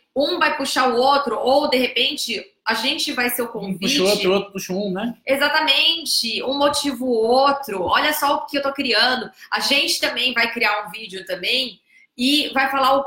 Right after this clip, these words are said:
Speaker 1: quanto vocês foram contribuição. A gente criou esse grupo por conta de vocês. Vocês motivaram a gente todo o tempo. Vocês foram presentes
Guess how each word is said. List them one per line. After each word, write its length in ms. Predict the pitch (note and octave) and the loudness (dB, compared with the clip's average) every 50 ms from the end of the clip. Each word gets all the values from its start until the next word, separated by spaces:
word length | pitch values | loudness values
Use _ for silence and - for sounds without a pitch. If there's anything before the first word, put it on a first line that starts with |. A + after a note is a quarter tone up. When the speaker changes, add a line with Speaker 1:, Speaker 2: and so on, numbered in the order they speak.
| - - | -2 0
Speaker 1:
quanto 540 | C4+ C4+ C4+ C#4 C#4+ C#4+ D4 C#4 - B3 | 4 4 6 6 4 2 -2 -6 -8 -10
vocês 720 | F#3+ - A#3 A#3+ - - - - C#4 D4 E4+ E4+ - - | -6 -6 -6 -4 -4 -6 -2 0 0 0 0 0 -4 -6
foram 260 | - B3 A#3 A3 G#3+ G#3+ | -6 -6 -6 -6 -8 -10
contribuição. 880 | G#3+ G#3+ G#3 - G#3 F#3 F3+ G3 F#3 - - - F3 F3 F3 F3 - - _ _ _ | -10 -14 -14 -14 -16 -12 -10 -8 -6 -4 -2 -2 -2 -2 -2 -4 -8 -12 _ _ _
A 120 | - G3 | -8 -6
gente 320 | F3+ G#3 B3 C4+ - - - | -2 -2 -2 -2 -2 -4 -2
criou 200 | C4+ B3 A#3 A3+ | -2 0 0 0
esse 280 | A3+ A#3 - A3 G3 | -2 -2 -4 -6 -6
grupo 260 | F3+ A3 A#3+ B3 A#3+ | -2 0 0 0 -2
por 180 | A#3+ - A3+ A3 | -4 -8 -8 -6
conta 280 | - A3 A3 A3+ C#4+ - | -4 -4 -4 -2 -2 -4
de 440 | - - - - - C4 C#4+ C#4 | -4 -4 -6 -2 0 0 0 0
vocês. 640 | A#3 A3 G#3+ - - - - F3 D#3+ E3+ F3+ E3 - | -2 -4 -6 -6 -6 -4 -4 -2 -2 -2 -2 -4 -4
Vocês 480 | - F#3 F3+ - - A3 A#3 B3 A#3+ - | -4 -4 -4 -2 0 0 0 0 0 -4
motivaram 460 | G#3 G3+ - - - F3+ F3+ F3+ E3+ | -6 -8 -8 -4 -2 -2 0 0 0
a 100 | E3+ F3 | -2 -2
gente 440 | E3+ - F3+ F#3+ F#3+ F#3 - - - | -2 -2 -2 -2 -2 -2 -6 -6 -2
todo 220 | A3 A3+ A3+ A#3+ | -2 -2 0 -2
o 40 | A#3+ | -4
tempo. 560 | - - G3+ G3 G3+ G3+ F#3 E3 - D#3 - - _ - _ _ | -2 0 0 2 2 0 -2 -4 -8 -12 -14 -14 _ -20 _ _
Vocês 300 | G3 F#3 - A#3+ A#3+ A#3+ | -4 0 0 0 0 2
foram 240 | C#4 C#4 C#4 C4 B3+ | 0 0 0 0 2
presentes 720 | C4 B3 A#3+ - E3+ G#3+ A3 A#3 C4 B3+ - A#3+ - - | 2 2 2 2 0 0 0 0 0 -2 -2 -4 -4 -4